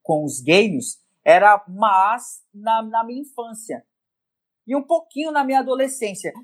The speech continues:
Lá na chegada do Play dois, que eu lembro que quando meu primo che-, veio do Japão, ele trouxe o Play dois e ninguém tinha Play dois, tá ligado?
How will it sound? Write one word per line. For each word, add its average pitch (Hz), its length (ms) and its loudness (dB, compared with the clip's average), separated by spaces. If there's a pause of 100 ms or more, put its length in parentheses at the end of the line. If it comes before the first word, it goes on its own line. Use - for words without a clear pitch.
(100)
Lá 233 160 6
na 311 100 2
chegada 247 440 0
do 240 120 -14
Play 254 260 -8
dois, 208 360 -6
que - 60 -14
eu 185 40 -6
lembro 202 220 -12
que 233 120 -20
quando 226 260 -4
meu 226 160 -2
primo 233 300 -12
che-, - 360 -6 (180)
veio 240 280 -2
do 233 180 -8
Japão, 220 640 0
ele 220 240 -6
trouxe 233 320 -2
o 254 60 -14
Play 233 220 -4
dois 208 260 -2
e 226 40 -20
ninguém 226 360 -8
tinha 208 240 -6
Play 160 280 -8
dois, 131 320 -8
tá 117 100 -18
ligado? 113 340 -8